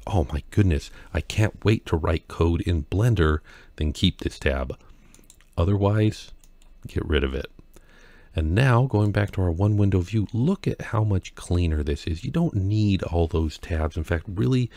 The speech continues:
you just need the one big window and maybe the side by side. However, here's the good news. You can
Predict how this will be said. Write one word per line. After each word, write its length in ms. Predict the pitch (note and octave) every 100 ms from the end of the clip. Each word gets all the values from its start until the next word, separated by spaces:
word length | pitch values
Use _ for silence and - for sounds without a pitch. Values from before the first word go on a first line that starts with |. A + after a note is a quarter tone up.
| - - -
you 140 | - F2+
just 380 | - F#2 -
need 160 | F2+ D#2+
the 80 | F#2+
one 260 | F2 G2+
big 220 | G2 F#2+ E2+
window 340 | F#2 F#2 F#2
and 140 | D2+
maybe 320 | D#2 G#2 G2+ F#2+
the 100 | E2
side 400 | - F2 E2+ D#2+
by 180 | D#2+
side. 480 | D#2+ - D#2 D2+ D2+ - - - - - -
However, 360 | - F2 E2+ E2
here's 320 | - G2 E2
the 80 | E2
good 260 | D#2+ D2
news. 360 | D#2+ - B2 - - - - - -
You 180 | F#2 G2
can 180 | - G#2+